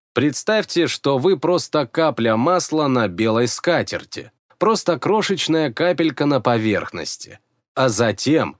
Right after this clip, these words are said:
в мгновение ока, вы расширяетесь во всех направлениях,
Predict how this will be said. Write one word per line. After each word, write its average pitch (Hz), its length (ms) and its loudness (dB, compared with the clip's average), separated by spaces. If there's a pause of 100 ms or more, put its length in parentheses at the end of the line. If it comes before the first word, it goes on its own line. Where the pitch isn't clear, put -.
(140)
в 92 140 -6
мгновение 143 880 4
ока, 165 440 2 (280)
вы 143 440 2
расширяетесь 127 1200 0
во 104 160 0
всех - 380 0
направлениях, 135 1040 0